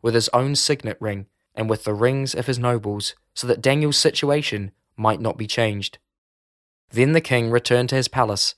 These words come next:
and spent the night without eating and without any entertainment being brought to him, and he could not sleep. At the first light of dawn, the king got up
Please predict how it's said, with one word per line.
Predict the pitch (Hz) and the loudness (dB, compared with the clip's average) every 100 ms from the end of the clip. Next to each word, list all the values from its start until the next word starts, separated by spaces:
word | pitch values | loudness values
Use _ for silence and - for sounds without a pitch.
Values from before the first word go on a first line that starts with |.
| - | -6
and | 117 | -2
spent | - - 156 170 | 0 0 0 0
the | 139 | 0
night | 143 143 - - _ | 2 2 0 -8 _
without | - 123 131 - | 0 2 2 0
eating | 135 135 - 104 98 _ _ | -4 -4 -6 -8 -10 _ _
and | 117 | -2
without | 120 123 - - | 2 0 -2 -4
any | 139 143 147 120 | 0 0 -2 -4
entertainment | 117 123 117 113 101 95 | -6 -6 -4 -4 -6 -8
being | - 107 | -8 -6
brought | 101 110 - | -2 -4 -4
to | 101 | -8
him, | 98 98 - _ _ _ _ _ - | -8 -10 -14 _ _ _ _ _ -6
and | 110 | -4
he | 113 | -4
could | 110 131 | -2 -4
not | 110 98 | -2 -6
sleep. | - 110 101 _ _ _ _ _ _ _ _ _ _ _ - | -4 -4 -4 _ _ _ _ _ _ _ _ _ _ _ 0
At | 135 | 2
the | 156 | 2
first | - 160 175 175 - | 4 6 6 4 0
light | 120 139 151 | 2 2 2
of | 160 151 | -2 0
dawn, | 110 98 95 - _ _ - | 0 0 -6 -14 _ _ -4
the | 107 | -2
king | - 170 170 | 2 2 4
got | 151 156 | 2 4
up | 170 - | 2 0